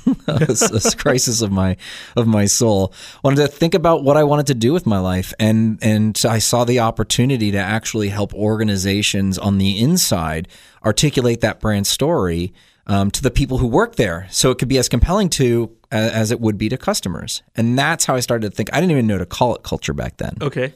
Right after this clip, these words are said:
Speaker 1: It was more like something internal branding or something. And, and as when I figured out it was culture, and, and that's what people would call it. I, I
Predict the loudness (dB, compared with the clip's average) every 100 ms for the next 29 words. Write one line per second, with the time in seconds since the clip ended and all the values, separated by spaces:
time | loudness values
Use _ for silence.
0 | 0 2 4 4 4 2 0 -10 -20 -20
1 | -6 -2 2 2 2 2 2 0 0 0
2 | -2 0 2 2 2 2 2 0 0 0
3 | -2 0 -2 -4 -16 -12 -2 0 2 0
4 | 0 0 2 2 2 2 2 4 4 2
5 | 0 -2 -4 -6 -4 -4 -4 -6 _ _
6 | _ _ -2 0 2 2 2 2 0 0
7 | 0 0 0 -2 -10 _ -8 -4 -4 -2
8 | 2 2 2 0 0 0